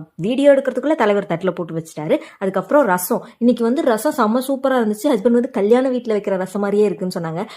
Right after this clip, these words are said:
பருப்பு வேக வச்ச தண்ணி அதுல ஊத்திட்டேன், அது ஒண்ணுதான் டிஃப்ரெண்ட் போல கல்யாண வீட்டு ச-, ரசத்துக்கும் நம்ம நார்மல் ரசத்துக்கும்.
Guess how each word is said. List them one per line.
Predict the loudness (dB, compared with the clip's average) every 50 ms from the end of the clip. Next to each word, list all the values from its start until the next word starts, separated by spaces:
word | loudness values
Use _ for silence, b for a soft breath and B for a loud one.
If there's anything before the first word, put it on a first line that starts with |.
| B B 2 2
பருப்பு | 2 4 4 4 4
வேக | 6 6 4 2
வச்ச | 2 2 0 0 2
தண்ணி | 2 4 4 2
அதுல | 2 2 2 2 2
ஊத்திட்டேன், | 0 0 -2 -2 -2 -2 -2 -2
அது | -2 0 0 0
ஒண்ணுதான் | 0 0 0 0 0 0
டிஃப்ரெண்ட் | -2 0 -2 -2 -2 -2 -2
போல | -2 -2 -4 -4 -4 -4
கல்யாண | -4 -2 -2 -4 -4 -4
வீட்டு | -6 -8 -10 -8
ச-, | -6 -4 -4 -4 -4
ரசத்துக்கும் | -6 -8 -10 -12 -8 -4 -4 -2 -2 -2
நம்ம | -4 -4 -2 -2
நார்மல் | -2 -2 -2 -4 -4 -4 -4
ரசத்துக்கும். | -6 -6 -8 -10 -8 -6 -6